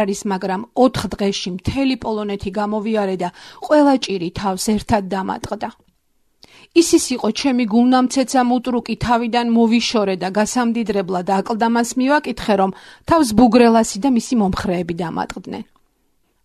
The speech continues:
დავკარგე ჩემი რაინდი, პალოტენ ჟირონი, რომელსაც ისევ უყვარდი, ჩემს დანახვაზე სანთელი ვიდნებოდა და როგორც მარწმუნებენ, მაშინაც კი, როცა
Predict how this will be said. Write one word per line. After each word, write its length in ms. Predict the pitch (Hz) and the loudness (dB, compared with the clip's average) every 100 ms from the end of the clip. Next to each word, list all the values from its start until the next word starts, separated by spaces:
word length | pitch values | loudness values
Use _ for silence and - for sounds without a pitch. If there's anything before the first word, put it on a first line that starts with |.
| - | 0
დავკარგე 480 | 220 202 214 202 220 | 0 0 -4 -2 -4
ჩემი 320 | - 240 220 | -2 -2 0
რაინდი, 480 | 202 180 156 165 165 - _ _ - | 0 0 -2 -10 -14 -18 _ _ -2
პალოტენ 420 | 214 196 196 208 | 0 0 -4 -6
ჟირონი, 480 | 190 196 185 180 196 | -2 -2 -4 -6 -6
რომელსაც 480 | 208 202 196 196 - | -6 -6 -6 -8 -8
ისევ 360 | 262 - 302 247 | -8 -4 -2 -2
უყვარდი, 480 | 226 - 160 156 170 - - - | -4 -6 -8 -8 -12 -14 -20 -16
ჩემს 300 | - 302 277 - | -6 0 0 0
დანახვაზე 640 | 262 240 240 202 185 190 | -2 -2 -4 -6 -6 -8
სანთელი 540 | - 254 240 233 214 | -4 -4 -2 -2 -2
ვიდნებოდა 680 | 208 202 220 208 196 202 175 170 | -2 -2 -2 -2 0 -2 -2 -6
და 80 | 175 | -4
როგორც 320 | 202 208 202 | 0 -2 0
მარწმუნებენ, 800 | 226 208 214 233 254 233 175 165 - - - - | 2 2 0 -2 -2 0 -2 -6 -8 -18 -12 2
მაშინაც 680 | 247 285 - 277 208 175 - | 4 4 2 0 -2 -4 -10
კი, 140 | - | -8
როცა 300 | 180 202 - | -8 -6 -4